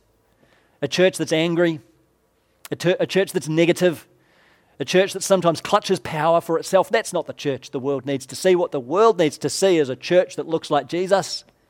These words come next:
What the world needs to see is a church that is willing to be humble, that is willing to love, and that is willing to take the role of a servant. If we are willing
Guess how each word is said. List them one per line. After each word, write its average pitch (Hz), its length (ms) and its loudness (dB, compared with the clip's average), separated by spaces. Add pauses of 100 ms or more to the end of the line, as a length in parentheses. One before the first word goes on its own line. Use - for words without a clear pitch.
(420)
What 151 100 -4
the 160 80 -2
world 175 300 4
needs 180 180 4
to 151 100 -6
see 170 220 2
is 151 120 2
a 143 60 -2
church 165 420 -2
that 151 100 -6
is 131 120 -6
willing 147 400 -2
to - 80 -16
be 123 120 -6
humble, 165 600 -2 (540)
that 139 100 -2
is 135 120 -4
willing 160 260 2
to 139 100 -4
love, 135 720 0 (680)
and 131 80 -10
that 131 80 -6
is 123 120 -8
willing 147 260 0
to 127 60 -10
take 143 320 -2
the 131 120 -8
role 131 520 -2 (380)
of - 80 -8
a - 60 -12
servant. 143 580 -4 (840)
If 127 120 -12
we 165 140 2
are 143 80 2
willing 147 480 4